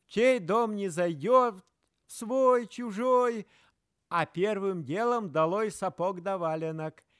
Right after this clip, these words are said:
иначе ему и жизнь не в жизнь». «Да ведь не зря босым и звали», подковырнула Федотовна.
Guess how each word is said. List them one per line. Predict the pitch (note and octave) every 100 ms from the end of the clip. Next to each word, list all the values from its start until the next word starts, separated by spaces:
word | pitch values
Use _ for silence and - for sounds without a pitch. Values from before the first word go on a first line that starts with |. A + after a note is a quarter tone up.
| _
иначе | - D3+ F#3+ G3 G3
ему | F#3+ F#3+
и | G3 G3+ G3 F#3+
жизнь | B2+ B2 F3 E3 -
не | E3+ F3+ F#3
в | E3
жизнь». | D3 E3 C#3 F#2 G2+ G2 _ _ _ _ _ _ _ _ _
«Да | F#3 C4
ведь | C4+ C4+
не | C4 C4
зря | C4 B3 C4 B3
босым | A3+ C4+ C4+ C4+ B3+
и |
звали», | B3 A#3+ A#3+ G#3 C4 A#3 _
подковырнула | - A#3 G3+ G3 G3+ G3+ G3 F3
Федотовна. | G3+ F3+ F3+ E3 B2 B2 G2+